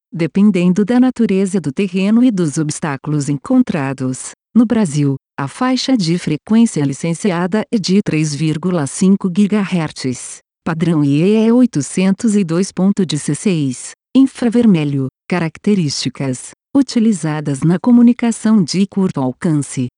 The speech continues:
são relativamente direcionais, econômicas e fáceis de montar, porém,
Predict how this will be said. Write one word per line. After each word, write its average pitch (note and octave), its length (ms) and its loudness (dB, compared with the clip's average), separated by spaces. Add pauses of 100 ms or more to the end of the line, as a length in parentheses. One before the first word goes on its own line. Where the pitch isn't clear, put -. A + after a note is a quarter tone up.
(140)
são C#4+ 200 0
relativamente A3+ 920 2
direcionais, E3+ 840 -2 (200)
econômicas F#3+ 800 2
e D3 60 0
fáceis F#3 640 0
de F#3 160 2
montar, G#3 480 4 (240)
porém, F#3+ 300 2